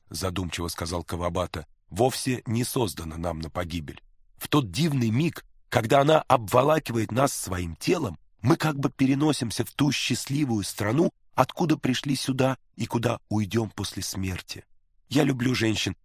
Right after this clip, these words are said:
и не стыжусь в этом признаться. И каждый раз, когда я сливаюсь с одной из них,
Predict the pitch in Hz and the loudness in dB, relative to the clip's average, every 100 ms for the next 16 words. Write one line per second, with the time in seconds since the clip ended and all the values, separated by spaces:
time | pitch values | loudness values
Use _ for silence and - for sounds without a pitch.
0 | - 170 170 - 165 123 104 - 90 87 | 0 2 2 2 0 2 0 -2 -6 -6
1 | 85 92 87 101 90 - - _ - 131 | -6 -6 -2 -2 -2 -4 -12 _ -4 -2
2 | - 165 151 - 98 117 135 - _ - | 4 4 4 2 0 2 0 -2 _ 0
3 | 113 107 127 131 - 131 160 160 139 - | 0 4 4 4 4 6 6 6 4 2
4 | 131 131 139 113 170 214 135 | 2 4 4 4 4 4 2